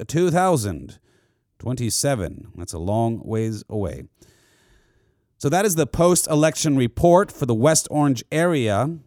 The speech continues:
as we enter into the general election season coming in November. November eighth is that date. You know, there is gonna be some important items on the ballot in November.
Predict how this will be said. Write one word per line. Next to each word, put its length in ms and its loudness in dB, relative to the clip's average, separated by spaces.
as 160 -8
we 160 -4
enter 440 0
into 600 0
the 280 -2
general 680 2
election 520 -2
season 680 0
coming 300 0
in 100 2
November. 720 0
November 640 0
eighth 540 -2
is 240 -6
that 280 -4
date. 520 -4
You 80 -2
know, 120 2
there 280 2
is 140 -2
gonna 180 0
be 140 2
some 200 0
important 640 -2
items 400 -4
on 200 -4
the 60 -2
ballot 600 -4
in 160 -4
November. 500 -4